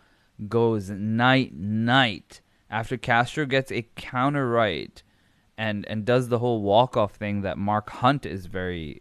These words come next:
very famously known for. Uh, but, yeah, so Castro gets a counter right. So, ba-, basically, this guy, Justin Tafa, is, like, running in, swinging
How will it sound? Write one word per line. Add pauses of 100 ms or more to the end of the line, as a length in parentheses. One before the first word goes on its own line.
very
famously
known
for. (540)
Uh,
but, (260)
yeah,
so
Castro
gets
a
counter
right. (240)
So,
ba-, (360)
basically,
this
guy,
Justin
Tafa,
is,
like, (440)
running
in,
swinging